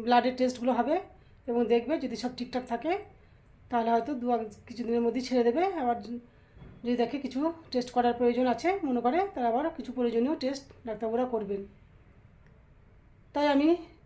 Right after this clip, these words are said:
ব্যাঙ্গালোরের ছেলের ফ্ল্যাটে খুবই দুশ্চিন্তার মধ্যে জীবন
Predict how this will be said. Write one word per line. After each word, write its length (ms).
ব্যাঙ্গালোরের 480
ছেলের 240
ফ্ল্যাটে 300
খুবই 220
দুশ্চিন্তার 540
মধ্যে 240
জীবন 260